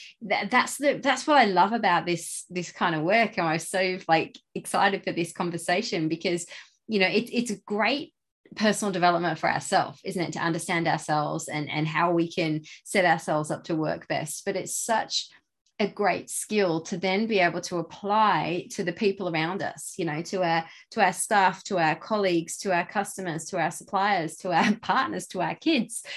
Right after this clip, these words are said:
you know, like, it just keeps going, doesn't it? Where we can sort of appreciate, okay, well, they're coming at things from a different perspective. They're driven by different things. They value different things.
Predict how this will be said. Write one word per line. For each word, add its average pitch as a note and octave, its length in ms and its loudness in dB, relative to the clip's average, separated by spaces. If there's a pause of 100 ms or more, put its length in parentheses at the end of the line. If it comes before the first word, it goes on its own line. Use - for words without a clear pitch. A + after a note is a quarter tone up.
(140)
you A#3+ 100 -2
know, G3+ 240 4
like, A3 220 6
it G#3 100 0
just B3 160 -2
keeps - 320 -4
going, F3+ 480 2
doesn't A3 240 -4
it? F3 100 -2
Where F#3+ 180 0
we G3 140 0
can G3 220 -4
sort F#3+ 200 -4
of F#3 100 -4
appreciate, F#3+ 800 -4
okay, F#3 260 0
well, E3 120 -2
they're F3 240 -2
coming F3 280 -4
at - 160 -10
things E3 240 -2
from D#3+ 160 -6
a E3 40 -4
different E3+ 380 -8
perspective. - 640 -4
They're D#3 160 0
driven F#3 340 -2
by E3 140 2
different D#3 420 -8
things. D#3+ 320 -2
They D3+ 140 -2
value D#3+ 480 2
different E3 420 -8
things. D3 360 -8